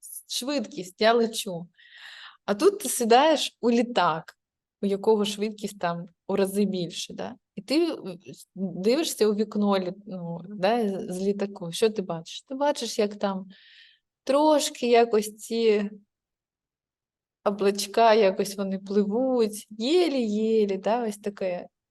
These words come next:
Е, але ти, твоя с-, швидкість, вона набагато більша. І ось це те, що зараз відбувається.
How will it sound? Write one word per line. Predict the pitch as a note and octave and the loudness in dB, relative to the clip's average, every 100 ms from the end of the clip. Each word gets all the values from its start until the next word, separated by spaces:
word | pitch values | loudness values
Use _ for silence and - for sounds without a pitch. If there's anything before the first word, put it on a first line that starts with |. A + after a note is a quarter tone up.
| - | -20
Е, | G3+ G#3 - | -18 -18 -8
але | - G#3+ A#3 | -2 0 0
ти, | A#3 B3+ A#3 | -2 -4 -6
твоя | G#3 A3 A3+ G#3 | -2 0 2 2
с-, | G#3 - _ | 0 -14 _
швидкість, | - - B3 - B3+ - | -12 -6 -6 -6 -10 -6
вона | G3+ G3 | -4 -2
набагато | G3+ G3 G#3+ B3 A3 | -2 -2 -2 -2 -4
більша. | G3+ E3+ - - _ _ _ _ _ _ _ _ _ _ _ _ _ _ _ _ _ _ - | -8 -10 -12 -16 _ _ _ _ _ _ _ _ _ _ _ _ _ _ _ _ _ _ -2
І | A3 | 0
ось | A3 | 2
це | A3 | 0
те, | A#3+ C4 | 0 0
що | D#4 - | -2 -2
зараз | G#3 G#3+ G#3+ G#3+ | 2 2 2 -4
відбувається. | F#3+ G3 G3+ G#3+ F#3+ F#3 - | -6 -6 -4 -2 -4 -10 -14